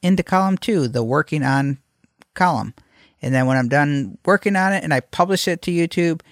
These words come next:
it goes from column two to column three. Rinse and repeat. It's very simple, but it's very effective. You have no idea.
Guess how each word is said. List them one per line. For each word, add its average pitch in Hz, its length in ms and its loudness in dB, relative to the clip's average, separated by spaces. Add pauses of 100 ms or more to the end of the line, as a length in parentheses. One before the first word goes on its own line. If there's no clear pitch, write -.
(160)
it 127 120 -8
goes 135 240 2
from 120 140 -2
column 202 380 2
two 170 340 0 (160)
to - 80 -10
column 135 400 0
three. 107 420 -8 (360)
Rinse 185 400 0
and 165 160 0
repeat. 135 460 -4
It's - 160 -10
very 160 240 2
simple, 160 420 -2
but 127 140 -8
it's 120 100 -8
very 135 480 2
effective. 120 560 -4 (320)
You 135 140 -2
have 123 100 0
no 143 180 2
idea. 156 380 2